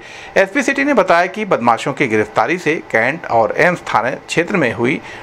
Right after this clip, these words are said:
टप्पेबाजी की दो वारदात का खुलासा हुआ है। टप्पेबाजी की सफल अनावरण करने वाली पुलिस टीम को दस हजार रुपए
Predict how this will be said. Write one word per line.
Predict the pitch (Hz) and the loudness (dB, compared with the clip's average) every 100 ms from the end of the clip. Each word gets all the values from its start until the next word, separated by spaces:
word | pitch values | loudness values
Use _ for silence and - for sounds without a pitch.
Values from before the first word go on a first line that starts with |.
| - | -4
टप्पेबाजी | 165 - 165 160 185 | -2 0 2 2 2
की | 208 190 | -2 -2
दो | 135 151 | 2 2
वारदात | 123 104 127 131 | 4 4 2 2
का | 110 | -2
खुलासा | 92 135 127 95 160 320 | -2 0 0 2 0 0
हुआ | 190 175 | 2 4
है। | 120 113 | 4 0
टप्पेबाजी | - - 214 190 214 254 | -2 -2 2 4 4 2
की | 262 | 0
सफल | - - 196 | 0 2 2
अनावरण | - 139 120 139 | 2 2 2 2
करने | - 120 127 | 0 0 2
वाली | 113 110 | 0 0
पुलिस | 117 104 101 - | -4 -6 -6 -2
टीम | 151 | -2
को | 170 131 156 | 0 2 0
दस | 170 139 - | 2 0 0
हजार | 110 117 113 | 2 2 0
रुपए | 110 110 | 0 0